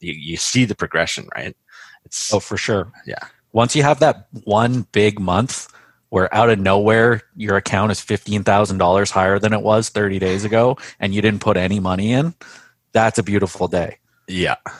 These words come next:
Speaker 1: Yeah.
Speaker 2: We're not gonna talk about when it's down thirty thousand dollars from the month,
Speaker 1: <laughs>
Speaker 2: but, you know, either way.
Speaker 1: Well, my T F S A has recovered to its all-time high from, from this year. Twenty twenty was been, been a big, uh, U shape for my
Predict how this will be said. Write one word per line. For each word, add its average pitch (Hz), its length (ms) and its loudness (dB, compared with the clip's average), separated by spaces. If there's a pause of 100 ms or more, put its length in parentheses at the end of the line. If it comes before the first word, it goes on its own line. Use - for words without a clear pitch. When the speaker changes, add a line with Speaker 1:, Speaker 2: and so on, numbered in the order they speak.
(180)
Speaker 1:
Yeah. 135 120 -4
Speaker 2:
We're 131 60 4
not 131 180 2
gonna 127 140 2
talk 117 240 2
about 113 220 4
when 104 100 0
it's 95 140 -4
down 104 300 2
thirty 127 280 2
thousand 131 360 2
dollars 131 300 4
from 139 180 0
the 139 80 0
month, 143 320 2
Speaker 1:
<laughs> - 40 -20
Speaker 2:
but, 110 260 2 (140)
you 127 100 -2
know, 98 240 -2
either 110 280 0
way. - 160 -6 (920)
Speaker 1:
Well, 120 400 2
my 110 260 2
T - 180 2
F 120 80 2
S - 120 -4
A 101 360 4
has 104 360 0
recovered 95 520 -2
to 90 260 0
its - 320 -4 (180)
all-time 85 360 0
high 78 160 0
from, 76 480 -6 (160)
from 98 180 -2
this 92 260 -2
year. 85 140 2
Twenty 135 300 0
twenty 120 280 2
was 90 200 -2
been, 95 260 -2 (140)
been 104 100 -2
a 101 60 -8
big, 101 360 -2 (360)
uh, 90 240 2
U 110 260 0
shape 92 340 0
for - 140 -4
my 92 300 2